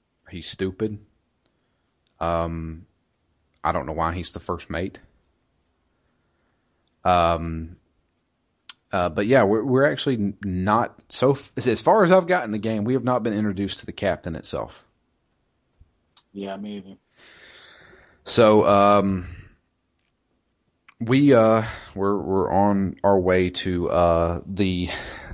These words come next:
Speaker 1: I, I don't wanna say it's the capital, but it's the most technologically advanced planet in the galaxy. And we're going there for a specific reason.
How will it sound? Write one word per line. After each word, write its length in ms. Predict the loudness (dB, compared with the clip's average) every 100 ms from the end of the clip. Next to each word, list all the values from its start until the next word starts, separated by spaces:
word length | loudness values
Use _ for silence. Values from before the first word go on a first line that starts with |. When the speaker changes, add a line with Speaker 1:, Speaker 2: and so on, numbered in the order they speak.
| -2
Speaker 1:
I, 260 | 2 4
I 20 | 4
don't 100 | 2
wanna 120 | -2
say 180 | -2 -4
it's 120 | -6
the 60 |
capital, 440 | -10 -6 -6 -6 -8
but 160 | -4
it's 180 | -4 -6 -10 -16 -20 -20 -20 _ _ -6
the 200 | 0 2
most 540 | 6 4 4 0 -6 -16 _ _ _ _ _ _ _ 2
technologically 1000 | 2 2 -4 0 0 0 -4 -6 -4
advanced 560 | -4 -6 -4 -4 -4 -8
planet 480 | -8 -4 -2 -2 -6
in 120 | -8
the 60 | -8
galaxy. 720 | -2 0 -2 -4 -12 -14 -16 -20 -20 -20 -20 _ _ _ _ _ _ _ _ -12
And 300 | -6 -4 -4
we're 100 | -4 -2
going 340 | 0 2 2
there 240 | 2 2
for 320 | 0 -4 -2 -2
a 40 |
specific 540 | -4 -8 -8 -8 -4
reason. 460 | 0 0 -2 -8 -12